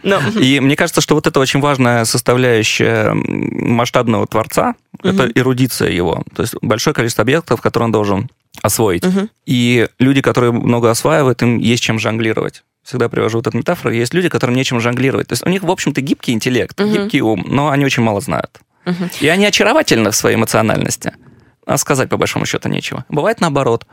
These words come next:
Speaker 2: Человек дофри-, дофига чё знает, но он вот,
Speaker 1: Но
Speaker 2: он
Speaker 1: скажет.
Speaker 2: вот так вот держит все эти
Speaker 1: Да.
Speaker 2: шарики в руках и: «Бе-бе-бе,
Speaker 1: Не
Speaker 2: нет, я
Speaker 1: может
Speaker 2: могу только
Speaker 1: выразить.
Speaker 2: по-моему». «Ах, ты не смотрел, э, там, Бергмана, значит, ты дурак».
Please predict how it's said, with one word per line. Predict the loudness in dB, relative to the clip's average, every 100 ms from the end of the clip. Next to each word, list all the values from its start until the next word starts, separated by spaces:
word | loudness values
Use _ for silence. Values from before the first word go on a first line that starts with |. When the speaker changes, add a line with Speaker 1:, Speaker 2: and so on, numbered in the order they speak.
| -12
Speaker 2:
Человек | -2 0 0
дофри-, | -2 0 -2 -2
дофига | -4 -2 0 0
чё | 0
знает, | 0 0 0 0
но | 0 0 0
он | 0 0
вот, |
Speaker 1:
Но | 0
Speaker 2:
он | 2
Speaker 1:
скажет. | 4 2
Speaker 2:
вот | 2
так | 2
вот | 2
держит | 2 0 0 -2
все | -2
эти | -2 -2
Speaker 1:
Да. |
Speaker 2:
шарики | 0 2 0 0
в | 0
руках | 0 2 0 0
и: | -2 -2 -4 _ -2
«Бе-бе-бе, | 2 2 2 0 0 2 2 2
Speaker 1:
Не | 2
Speaker 2:
нет, |
я | 4
Speaker 1:
может | 2 2
Speaker 2:
могу | 2 4
только | 2
Speaker 1:
выразить. | 2
Speaker 2:
по-моему». | 0 2 2 2 2 -2 -4
«Ах, | -4 -2
ты | 2
не | 2
смотрел, | 2 0 2 2 2 2 -2 -12 -4
э, | -4 0
там, | 0 4
Бергмана, | 2 4 2 2 2
значит, | 0 -2 -4
ты | 0
дурак». | 0 0 -2